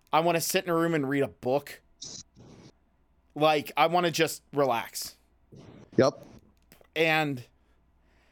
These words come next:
Speaker 1: man, that's
Speaker 2: 'Cause it's a lot. It's a lot.
Speaker 1: It is a lot. It, you know, um, but it,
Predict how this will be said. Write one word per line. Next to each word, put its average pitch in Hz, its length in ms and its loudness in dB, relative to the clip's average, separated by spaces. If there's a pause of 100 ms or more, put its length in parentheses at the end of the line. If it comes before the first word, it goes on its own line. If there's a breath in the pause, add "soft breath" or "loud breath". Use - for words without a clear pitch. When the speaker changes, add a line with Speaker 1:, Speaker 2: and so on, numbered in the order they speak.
(400)
Speaker 1:
man, 170 380 2
that's 170 360 0
Speaker 2:
'Cause 131 180 2
it's 165 140 0
a 156 60 2
lot. 135 340 2
It's 120 140 0
a 139 60 4
lot. 127 520 0
Speaker 1:
It 220 140 4
is 320 180 0
a 359 60 2
lot. 156 460 0
It, 170 300 -2 (140)
you 185 160 0
know, 170 400 2
um, 156 420 2
but 180 300 -2 (840 soft breath)
it, 185 280 -2